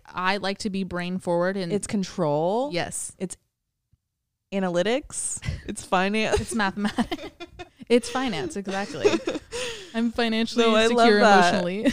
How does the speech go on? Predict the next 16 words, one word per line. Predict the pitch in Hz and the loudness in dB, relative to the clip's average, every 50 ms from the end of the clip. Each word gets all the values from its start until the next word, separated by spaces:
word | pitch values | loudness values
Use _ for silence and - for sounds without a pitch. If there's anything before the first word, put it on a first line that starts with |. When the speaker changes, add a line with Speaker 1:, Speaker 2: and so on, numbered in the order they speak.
| - - _ | 0 -2 _
Speaker 1:
<laughs> | - 226 - | -14 -10 -6
No, | 233 254 | -4 -4
yeah, | 269 294 339 302 214 196 | -2 0 0 0 0 2
there's, | 208 220 247 233 226 | 0 0 -2 -2 -2
there's | 214 233 262 - | -2 -2 0 0
some | - 269 262 247 | -2 -4 -6 -4
truth | - 262 254 254 - | -2 -2 -2 -2 -2
there. | - 151 147 156 185 | -4 -4 -4 -4 -4
So | 190 - 190 170 170 170 180 185 180 - _ _ _ _ _ _ _ _ _ _ _ 190 196 | -6 -4 -4 -2 -2 -2 -4 -6 -8 -10 _ _ _ _ _ _ _ _ _ _ _ -16 -8
do | 196 214 | -4 -4
I | 208 | -2
even | 208 214 220 208 214 214 | -2 -2 -2 -2 -2 -2
need | 214 202 | -2 -2
to | 196 | -2
read | 185 180 208 214 | -4 -4 -4 -4
anymore? | 233 233 233 233 247 254 285 311 | -4 -4 -4 -4 -4 -4 -4 -6